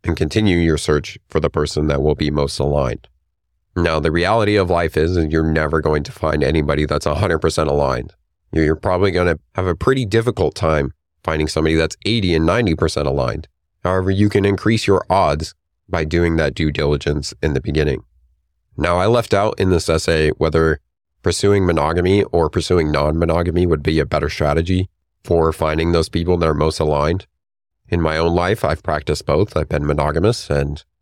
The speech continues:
gone through all the stages towards a marriage. And now I practice non-monogamy and have partners at different stages. I'll say from experience, I was too young in my pursuit of a marriage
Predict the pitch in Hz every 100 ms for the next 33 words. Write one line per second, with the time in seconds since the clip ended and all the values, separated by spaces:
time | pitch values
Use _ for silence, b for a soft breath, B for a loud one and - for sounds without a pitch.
0 | _ 76 71 82 76 80 120 - 78 82
1 | 82 - 71 76 73 95 151 - - _
2 | _ _ 78 78 78 78 76 71 78 82
3 | 76 - 82 98 107 82 71 60 - 65
4 | - _ _ - 71 76 73 - 62 73
5 | 71 76 71 - 71 71 - 82 78 55
6 | - - _ _ _ _ _ _ - 87
7 | - 87 85 80 76 101 120 90 85 78
8 | 73 - 90 76 87 98 85 - - 76
9 | 76 76 76 76 73 82 _ _ - 85
10 | - 87 78 71 76 85 104 76 78 -